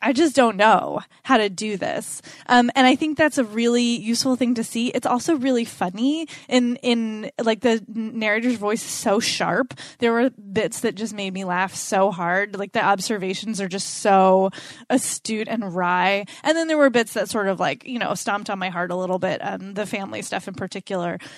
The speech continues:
So there's a lot going on here. I really do think it's brilliant, um, and I think it would work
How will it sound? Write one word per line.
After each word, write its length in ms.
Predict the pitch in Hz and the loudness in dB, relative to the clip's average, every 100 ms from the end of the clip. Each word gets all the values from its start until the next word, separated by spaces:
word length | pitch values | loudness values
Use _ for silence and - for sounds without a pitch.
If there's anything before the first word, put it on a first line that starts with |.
| - | -2
So 320 | - 262 247 | 6 6 6
there's 200 | 277 285 | 4 4
a 60 | 311 | 6
lot 280 | 233 226 | 8 6
going 280 | 254 262 220 | 6 4 4
on 180 | 185 208 | 0 0
here. 220 | 214 196 | -2 0
I 80 | - | -2
really 300 | 202 220 226 | -2 0 0
do 160 | 208 220 | -2 -6
think 220 | 196 190 | -6 -8
it's 120 | 180 | -6
brilliant, 520 | - 185 185 185 180 | -2 -2 -2 -4 -8
um, 320 | - 185 180 180 | -4 -2 -2 -6
and 160 | 202 | -6
I 80 | 196 | -8
think 220 | 180 190 | -8 -8
it 80 | - | -4
would 180 | 190 175 | -4 -2
work 300 | 185 180 | -4 -4